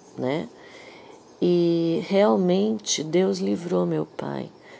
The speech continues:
de mais uma noite com dor. E aquilo ia ficar cada vez pior, né? E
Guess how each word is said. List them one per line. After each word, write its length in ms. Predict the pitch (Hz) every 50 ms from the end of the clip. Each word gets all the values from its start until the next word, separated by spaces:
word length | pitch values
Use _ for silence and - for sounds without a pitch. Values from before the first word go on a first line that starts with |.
| - - -
de 160 | - 156 160
mais 520 | 160 160 165 175 - - 113 98 - -
uma 260 | 156 165 160 151 143
noite 560 | 139 135 131 131 131 131 135 - - - - -
com 280 | - - - 139 139
dor. 320 | 135 - - - - - - - - - - - - - - - - -
E 120 | - 165 165
aquilo 600 | 165 165 - - - 208 220 208 202 180 170 170
ia 240 | 170 175 185 185 190
ficar 600 | 180 - - - - - 175 170 175 180 185 180 - - - - - - -
cada 280 | - 165 170 165 175 170
vez 340 | 160 175 185 214 208 -
pior, 580 | - - 262 285 262 190 143 135 135 143 139 135 -
né? 280 | 156 143 147 165 190 202 - - - - - - - - - - - - - - -
E 560 | 180 185 185 180 180 180 180 175 175 175 -